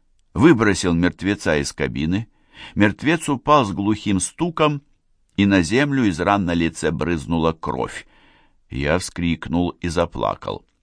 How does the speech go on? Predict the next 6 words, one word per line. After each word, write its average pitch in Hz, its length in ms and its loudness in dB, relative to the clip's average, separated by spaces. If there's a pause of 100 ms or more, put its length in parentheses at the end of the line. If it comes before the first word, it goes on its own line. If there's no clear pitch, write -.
(440)
"Тихо, 143 540 2
Бен!" — 85 580 0 (500)
зарычал 85 520 0
на 71 120 -2
меня 67 320 -4
Боджа, 76 580 -2